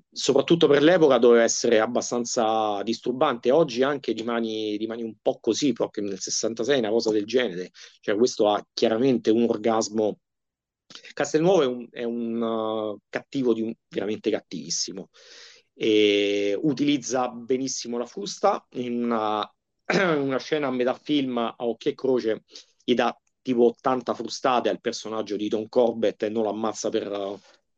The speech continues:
per, per modo di dire. Anche questo qui è un film, oltre a essere pieno di violenza, non ha mai comunque momenti morti. C'è il, eh, il film va, va, mm,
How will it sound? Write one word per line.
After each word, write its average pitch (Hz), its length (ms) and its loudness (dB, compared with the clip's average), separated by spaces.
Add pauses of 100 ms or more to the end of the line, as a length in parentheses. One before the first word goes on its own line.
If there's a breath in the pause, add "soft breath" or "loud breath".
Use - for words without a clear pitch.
(140)
per, 107 560 4
per 117 140 4
modo 143 240 4
di 185 140 2
dire. 104 540 2 (1300 loud breath)
Anche 190 240 0
questo 196 280 4
qui 220 240 2
è 156 100 -4
un 135 160 0
film, 143 480 0 (220)
oltre 175 300 2
a - 20 2
essere 127 300 -4
pieno 135 180 -2
di 151 120 -6
violenza, 160 520 0
non 135 140 -4
ha 127 60 -4
mai 131 180 -2
comunque 123 360 -8
momenti 107 440 -6
morti. 165 500 0 (420 loud breath)
C'è 131 520 2
il, 127 220 -2
eh, 113 600 4
il 117 100 -4
film 156 380 0
va, 123 640 -2
va, 123 320 0
mm, 113 800 -4